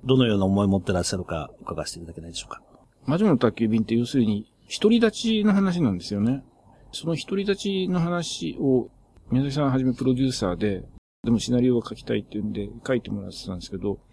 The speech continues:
Speaker 2: で、書いてるうちにどうもこれ宮崎さん自身のある種の独り立ちのシナリオにどんどんなってっていうのは分かったもんですから、っていうのは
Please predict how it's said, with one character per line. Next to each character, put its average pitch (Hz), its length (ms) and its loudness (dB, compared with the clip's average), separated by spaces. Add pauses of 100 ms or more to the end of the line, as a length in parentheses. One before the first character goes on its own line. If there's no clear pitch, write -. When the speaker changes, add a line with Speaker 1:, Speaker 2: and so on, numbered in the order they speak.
(320)
Speaker 2:
で、 107 160 -2
書 - 140 -2
い 349 100 4
て 113 120 2
る 104 80 4
う 95 40 -2
ち 104 160 -4
に 110 360 6 (240)
ど 208 140 2
う - 20 4
も 104 240 2 (420)
こ 151 120 -2
れ 147 60 6
宮 113 200 2
崎 285 200 -4
さ 254 160 2
ん 208 280 2
自 156 140 -4
身 151 400 4
の 90 180 -4 (360)
あ 113 100 2
る 117 80 2
種 101 140 -6
の 92 60 -8
独 - 160 -8
り 117 140 4
立 113 120 2
ち 110 140 -2
の 110 100 4
シ 113 140 -2
ナ 110 100 4
リ 110 100 2
オ 110 40 2
に 107 120 2
ど 117 100 0
ん 117 80 2
ど 101 100 -4
ん 98 80 -6
な 98 100 -6
っ - 40 -12
て - 160 -12
っ - 20 -14
て - 140 -14
い 92 40 -6
う 101 40 -6
の 98 240 -8
は 104 120 -2
分 - 40 -6
か 131 80 -2
っ 127 40 -4
た - 140 -4
も 101 160 -2
ん - 40 -4
で 85 60 -6
す - 120 -10
か 95 100 -8
ら、 98 160 -4
っ 87 80 -12 (720)
て 143 60 8
い - 20 8
う 135 40 8
の 110 100 6
は 101 120 -4